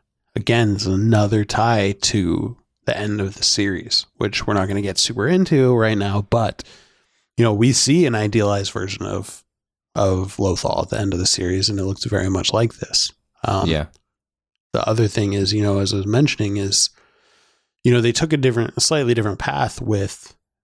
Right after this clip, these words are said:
Speaker 1: you know, it's not a big mystery the entire series. Like, what's up with Ezra's parents? Like,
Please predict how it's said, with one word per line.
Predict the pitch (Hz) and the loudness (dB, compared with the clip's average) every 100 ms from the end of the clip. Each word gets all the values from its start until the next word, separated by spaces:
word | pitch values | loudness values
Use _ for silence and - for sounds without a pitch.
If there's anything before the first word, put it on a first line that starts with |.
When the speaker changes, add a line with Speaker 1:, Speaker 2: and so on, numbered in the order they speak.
| _ | _
Speaker 1:
you | 151 107 | 0 2
know, | 95 | 2
it's | 104 123 | 0 0
not | 143 143 | 2 0
a | |
big | 117 120 113 | 2 0 2
mystery | 113 113 - 110 104 | 2 2 2 0 0
the | 98 | 0
entire | 101 - 104 95 | -2 0 -2 0
series. | - 110 98 95 | -2 -2 -2 -4
Like, | - - | -6 -4
what's | 107 - | -4 -2
up | 123 | -2
with | 131 | 0
Ezra's | 131 127 127 | 0 0 -2
parents? | - 156 113 - | 0 2 2 -2
Like, | 95 92 | -8 -12